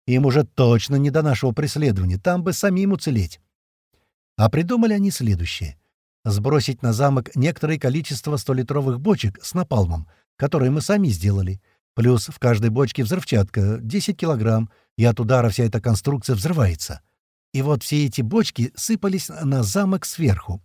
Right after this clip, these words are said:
вернее, на голову охотников. А напалм — это вам не бензин. Там все жарче горит, и потушить его не так-то просто. На нашем грузовом самолете грузоподъемность четыре тонны. Конечно, столько бочек в него засунуть не смогли,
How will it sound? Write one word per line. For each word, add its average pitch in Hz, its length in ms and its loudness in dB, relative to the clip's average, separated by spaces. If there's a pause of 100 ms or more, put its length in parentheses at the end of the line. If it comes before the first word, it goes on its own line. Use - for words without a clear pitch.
вернее, 139 420 2
на 139 140 0
голову 143 320 0
охотников. 113 560 -4 (340)
А 113 120 6
напалм — 127 580 2
это 110 260 0
вам 104 240 4
не 104 80 2
бензин. 98 560 0 (400)
Там 165 200 2
все 170 180 -2
жарче 147 480 0
горит, 147 300 2 (240)
и 117 80 4
потушить 139 600 0
его 139 340 2
не 127 140 2
так-то 113 320 -2
просто. 101 460 -2 (640)
На 202 80 2
нашем 214 300 0
грузовом 156 400 0
самолете 156 480 -2
грузоподъемность 131 800 -2
четыре 123 320 -4
тонны. 78 400 -4 (360)
Конечно, 113 560 2
столько 165 420 0
бочек 151 400 -2
в 139 40 -2
него 147 220 0
засунуть 143 460 -2
не 147 60 -2
смогли, 117 440 -2